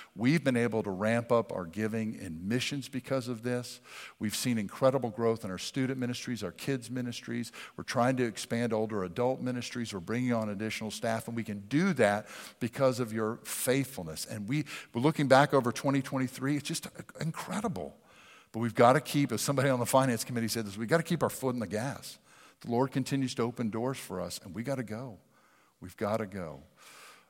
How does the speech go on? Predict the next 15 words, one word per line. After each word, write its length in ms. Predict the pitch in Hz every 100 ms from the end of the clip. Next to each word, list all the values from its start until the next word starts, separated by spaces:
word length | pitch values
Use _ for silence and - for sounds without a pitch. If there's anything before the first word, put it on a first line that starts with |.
| -
Um, 400 | 90 85 80 -
so 360 | - 101 87 85 -
anyway, 220 | 117 90
I 60 |
just 200 | 98 127
wanna 220 | 123 104 110
share 320 | - - 131 117
that 180 | 104
word, 380 | 98 104 98 90
uh, 140 | 107 95
this 260 | 95 -
morning 240 | 104 98 90
as 100 | 82
a 60 |
pastor 640 | - 110 101 101 - 80